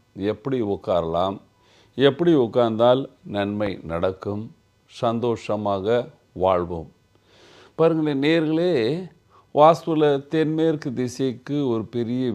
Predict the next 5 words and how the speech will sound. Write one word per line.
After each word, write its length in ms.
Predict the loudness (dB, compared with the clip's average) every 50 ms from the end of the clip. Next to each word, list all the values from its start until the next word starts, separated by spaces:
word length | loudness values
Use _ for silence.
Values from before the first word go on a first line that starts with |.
| -4
விசேஷமான 1040 | -6 -6 -4 -4 -4 -4 -4 -4 -6 -6 -4 -4 -4 -2 -2 -2 -4 -4 -4 -4 -6 -8 -8 -6 -4 -4
இடம் 280 | -2 -2 -4 -4 -4 -6 -10
என்று 220 | -10 -10 -12 -14 -14 -14 -14
சொல்லுவோம். 420 | -14 -12 -12 -12 -14 -14 -16 -18 _ _ _ _ _ _ _ _ _ _ _ _ _ _ _ _ _ -20 -20 _ _ _ _ 2
தென்மேற்கு 680 | 2 2 2 2 0 -2 2 4 4 4 2 0 -4